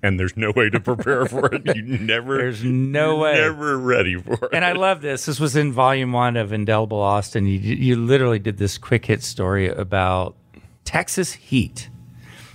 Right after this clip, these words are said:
Speaker 2: And I'll start with this so people can brace themselves. Maybe they'll listen to this before they decide to move here. <laughs> I, I love how you compared Texas to some of the other similarly hottest places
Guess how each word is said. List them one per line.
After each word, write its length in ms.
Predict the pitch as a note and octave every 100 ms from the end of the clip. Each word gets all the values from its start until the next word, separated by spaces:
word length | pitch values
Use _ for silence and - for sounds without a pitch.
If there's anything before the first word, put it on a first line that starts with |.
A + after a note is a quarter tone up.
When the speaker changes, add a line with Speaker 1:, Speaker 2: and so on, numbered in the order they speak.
| - -
Speaker 2:
And 80 |
I'll 60 | C#3
start 300 | - B3 C4
with 160 | A2+ -
this 520 | A#2+ G#2 E2+ - - - _ _ - -
so 140 | -
people 260 | B2 D3 B2+
can 160 | A#2
brace 340 | F#2 G#2 G#2+ -
themselves. 600 | F2+ F2 - D#2+ E2+ F2
Maybe 200 | A#2 B2
they'll 160 | G#2
listen 260 | F#2 F#2+ G#2+
to 60 | F2+
this 160 | F#2
before 340 | - F#2 - F#2+
they 140 | F2+
decide 340 | E2 - G2 F2+
to 60 |
move 240 | F2 F#2+ E2+
here. 300 | A#2+ - - - -
<laughs> 120 | F3 - - - - - - F2 F#2+
I, 160 | B2 C#3+
I 160 | D3
love 340 | C#3+ C#3 E3+ G#3
how 140 | -
you 320 | D3+ C3+ C#3
compared 800 | C#3+ C3+ A#2 - B2+ C3 B2+ A2+
Texas 680 | - - C3+ - - G#2 -
to 680 | - - A#2 G#2+ G#2 G2+ F#2 - - - - -
some 280 | - - E3
of 80 | E3
the 160 | C#3+ -
other 580 | A#2+ C3 A#2 A#2 G#2 -
similarly 840 | - - - F3 F#3 A2+ G2 F#2 F#2
hottest 680 | - - G#2+ A#2+ A#2 -
places 640 | - G#2 G2 - D2+ D2